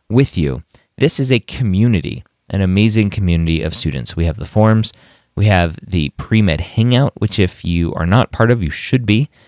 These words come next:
If you go to medicalschool H Q dot net slash group, that'll take you to that private Facebook group where you can join. But we are a community of students who believe in each other, who support each other, and who know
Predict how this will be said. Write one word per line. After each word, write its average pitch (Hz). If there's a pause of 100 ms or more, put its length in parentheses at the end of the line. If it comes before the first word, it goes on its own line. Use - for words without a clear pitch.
(220)
If 107
you 98
go 95
to 90
medicalschool 87
H -
Q 98
dot 76
net 82
slash -
group, 117
that'll 76
take -
you 73
to 85
that -
private -
Facebook -
group 143
where -
you -
can 78
join. 117 (880)
But 135 (100)
we 147
are 185
a 117
community 117
of 87
students 98
who 98 (300)
believe 110
in 110
each 87
other, 69 (280)
who 110
support 98
each 87
other, 60 (500)
and 117
who 143
know 147